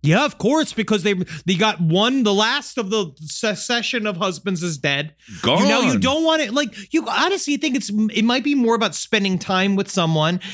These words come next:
Speaker 1: and maybe you can still
Speaker 2: Yeah.
Speaker 1: get it wet enough to get pushed up because now you got all the medications, you know, like, 'cause you could just stick a bunch of lube up a vagina with your fingers, and then you got all sorts of pills that you could take, and then get you all ready and hard to go. There's a whole new lease on life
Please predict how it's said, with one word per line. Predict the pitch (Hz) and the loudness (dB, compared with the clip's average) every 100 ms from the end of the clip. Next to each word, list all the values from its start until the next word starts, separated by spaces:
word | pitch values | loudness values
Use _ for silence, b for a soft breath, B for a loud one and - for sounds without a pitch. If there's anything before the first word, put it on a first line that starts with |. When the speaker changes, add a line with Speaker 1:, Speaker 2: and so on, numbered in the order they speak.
| 180 240 | -4 0
Speaker 1:
and | 247 | 2
maybe | 262 277 | 2 4
you | 277 254 | 4 4
can | 226 | 2
still | 180 | 2
Speaker 2:
Yeah. | 127 | 2
Speaker 1:
get | 240 | 0
it | 202 | 0
wet | 175 214 | 0 0
enough | 226 214 202 | 0 0 -2
to | 208 | -2
get | 202 180 - | -2 -2 0
pushed | 226 240 - | 0 0 0
up | 233 247 | 0 0
because | 226 208 180 | -2 -2 -2
now | 220 | -2
you | 254 | 0
got | 214 | -2
all | 202 208 | -2 -2
the | 208 | 0
medications, | 185 185 190 185 175 226 220 - | -2 -2 -2 -4 -4 -6 -6 -2
you | |
know, | 190 | -2
like, | 196 196 B B | -2 -4 B B
'cause | - 220 | -4 0
you | 233 | 0
could | 262 320 | 0 -2
just | 202 202 - | -2 -2 -4
stick | - 240 233 | -2 -2 -2
a | |
bunch | 202 208 - | -2 -2 0
of | 175 | 0
lube | 190 214 202 | 2 2 0
up | 180 175 | 0 -2
a | |
vagina | 165 170 165 180 175 | -4 -2 0 0 0
with | 170 170 | -2 -4
your | 165 | -4
fingers, | - 214 214 233 | -2 -2 -2 -4
and | 180 170 | -4 -4
then | 165 | -2
you | 160 208 | -2 -2
got | 196 | 0
all | 180 240 | 2 0
sorts | 269 - 156 139 | 0 -4 -6 -8
of | 135 | -6
pills | 156 139 | -4 -4
that | 127 131 | -8 -10
you | 139 | -12
could | 135 | -6
take, | 147 147 - B 208 | -4 -4 -6 B -4
and | 185 190 | -2 0
then | 175 | 0
get | 170 143 | -2 -2
you | 175 233 | -2 0
all | 175 165 | 0 -2
ready | 156 151 | -2 -2
and | 147 | -2
hard | 147 147 | 0 0
to | 139 | 0
go. | 139 143 202 | 0 0 0
There's | 226 247 | 0 -2
a | |
whole | 214 254 277 | -2 0 0
new | 262 254 254 | 2 2 2
lease | 254 233 | 2 0
on | 240 220 | 0 0
life | 220 277 247 | 0 0 -2